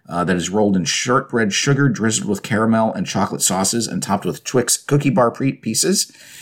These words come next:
Uh, over at the Casey Junior Circus Train, they have the sweet potato cheesecake dipping sauce.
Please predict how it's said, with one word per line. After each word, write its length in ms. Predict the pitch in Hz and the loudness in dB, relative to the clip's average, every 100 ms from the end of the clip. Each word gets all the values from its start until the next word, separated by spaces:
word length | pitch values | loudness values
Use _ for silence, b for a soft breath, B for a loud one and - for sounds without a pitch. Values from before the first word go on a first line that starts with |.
| B B - | B B 0
Uh, 160 | - - | 2 6
over 280 | 113 113 | 4 4
at 200 | 104 101 | 4 2
the 160 | 98 95 | 2 0
Casey 400 | - 110 - 104 | 0 0 0 0
Junior 320 | 95 107 101 | 0 0 2
Circus 360 | 98 117 104 95 | 0 0 -2 -2
Train, 260 | - 110 | 0 2
they 80 | 95 | 4
have 180 | 95 87 | 2 0
the 60 | 80 | 0
sweet 320 | - 147 147 | 0 0 0
potato 460 | 143 - 127 117 104 | -2 2 4 4 2
cheesecake 640 | - 131 120 - 101 73 | 0 0 0 0 0 0
dipping 300 | 131 - 101 | 0 2 2
sauce. 600 | - 85 - - - | 2 0 -2 -2 -2